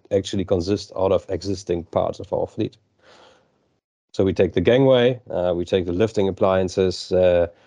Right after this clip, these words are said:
the compensation, the electrification, we just build all these parts up to a new, up to a new gangway. And that helps us really to combine existing designs into new systems and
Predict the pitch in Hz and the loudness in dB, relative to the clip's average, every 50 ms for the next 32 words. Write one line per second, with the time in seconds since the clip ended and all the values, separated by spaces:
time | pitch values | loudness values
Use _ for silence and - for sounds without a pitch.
0 | _ _ _ _ _ _ _ _ _ 87 87 87 - 87 87 95 - - 107 92 | _ _ _ _ _ _ _ _ _ -10 -8 -6 -8 -4 -6 -4 0 0 0 0
1 | - 87 87 110 104 107 101 - - 104 98 92 101 101 101 98 98 - 95 - | 0 0 4 4 4 4 2 0 -2 -2 0 2 2 2 2 0 -2 -10 -12 -12
2 | 104 - - 104 107 95 - 98 90 90 87 - 95 87 - - 104 104 104 95 | -4 0 2 2 2 2 0 -2 -4 -4 -4 -6 -8 -8 0 2 2 2 2 0
3 | 98 - - - _ _ 104 104 104 104 90 101 101 98 95 _ - 98 95 92 | -4 -12 -18 -20 _ _ 2 2 2 2 2 0 -2 -2 -2 _ -2 0 2 2
4 | 90 85 - - 95 87 - _ - - 92 90 90 90 92 92 90 85 85 - | 0 -2 -2 -2 -2 -2 -2 _ -6 -4 -4 -2 -2 -2 -2 -2 -4 -4 -6 -12
5 | _ _ _ _ _ _ _ _ _ _ _ _ _ - 90 _ - 101 90 90 | _ _ _ _ _ _ _ _ _ _ _ _ _ -8 -8 _ -4 -2 -2 0
6 | 92 92 85 101 98 104 107 98 92 92 92 90 87 - 95 95 95 - _ - | -2 -2 0 0 0 2 2 0 0 0 -2 -4 -2 -2 -2 -2 -2 -10 _ -2
7 | - 107 120 127 - - 104 - - 101 104 101 101 98 - _ - 98 92 87 | 0 2 2 2 0 -6 -6 -6 -4 -4 -2 -2 -2 -4 -8 _ -4 -4 -4 0
8 | - 95 95 95 95 90 90 85 - 110 104 - - 95 87 90 90 87 92 92 | 0 0 2 2 0 -2 -4 -6 -6 -10 -8 -6 -6 -6 -6 -6 -6 -2 0 0
9 | 92 92 90 87 - 90 85 - 95 92 92 90 - 117 113 - - - 87 85 | 0 0 -2 -4 -6 -10 -8 -8 -8 -8 -8 -8 -8 -10 -12 -10 -10 -10 -10 -8
10 | - 82 87 85 85 - | -6 -6 -6 -6 -8 -14